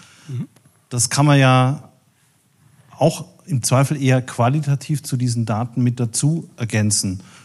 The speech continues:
Speaker 1: Ja.
Speaker 2: Du machst mir jetzt gerade den Pitch, wir machen die großen quantitativen Daten,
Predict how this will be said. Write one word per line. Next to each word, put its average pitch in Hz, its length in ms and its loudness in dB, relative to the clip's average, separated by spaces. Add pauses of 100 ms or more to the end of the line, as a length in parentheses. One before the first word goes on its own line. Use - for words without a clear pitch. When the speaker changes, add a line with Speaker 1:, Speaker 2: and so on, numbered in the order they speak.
Speaker 1:
Ja. 120 140 -10
Speaker 2:
Du 123 60 -6
machst 135 300 2
mir 147 100 6
jetzt 143 180 2
gerade 135 220 2
den 131 180 0
Pitch, - 380 -4 (240)
wir 117 120 -6
machen 120 600 2
die - 60 -12 (100)
großen 135 420 0
quantitativen 139 720 2
Daten, 123 600 2